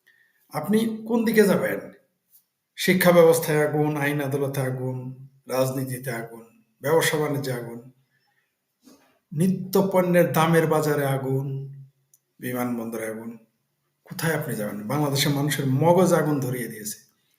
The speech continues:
বাংলাদেশের মানুষকে শিখিয়েছে প্রতিহিংসার রাজনীতি করতে। এই ডক্টর ইউনূস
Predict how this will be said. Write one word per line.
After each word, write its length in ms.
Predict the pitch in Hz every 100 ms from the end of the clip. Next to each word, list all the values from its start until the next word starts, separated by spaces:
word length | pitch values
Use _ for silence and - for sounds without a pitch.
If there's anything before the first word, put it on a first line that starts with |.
| - _ _ _ _
বাংলাদেশের 680 | 113 135 160 165 156 - 190
মানুষকে 960 | 165 135 156 165 - - 196 220 233 -
শিখিয়েছে 880 | - 156 - 180 185 202 226 277 - - - - _ _ _ _ _ _ _ _ _ _ _ _ -
প্রতিহিংসার 680 | 196 214 170 185 180 180
রাজনীতি 400 | 160 147 135 -
করতে। 300 | - - - - _
এই 160 | 151 156
ডক্টর 300 | 156 - 160
ইউনূস 540 | 160 180 196 - -